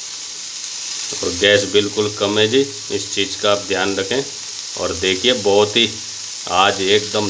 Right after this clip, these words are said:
लाजवाब रेसिपी बनने जा रही है और कभी भी आप खाइए, तो इसको चाय के साथ भी आप enjoy कर सकते हैं, snacks के तौर पे भी।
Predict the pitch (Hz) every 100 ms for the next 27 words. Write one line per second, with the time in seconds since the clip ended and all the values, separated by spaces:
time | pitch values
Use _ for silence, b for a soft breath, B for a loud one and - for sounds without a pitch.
0 | 92 98 98 98 101 104 98 95 - 101
1 | 110 98 98 104 101 101 98 98 120 139
2 | - - - 90 90 90 - - - -
3 | - - - - - - - 95 104 104
4 | 110 104 104 - - 95 104 123 139 -
5 | - 95 92 - 101 - 87 95 95 107
6 | - 95 98 104 110 107 - 101 101 107
7 | 107 107 98 98 - 110 101 98 98 101
8 | - 107 - 104 104 110 110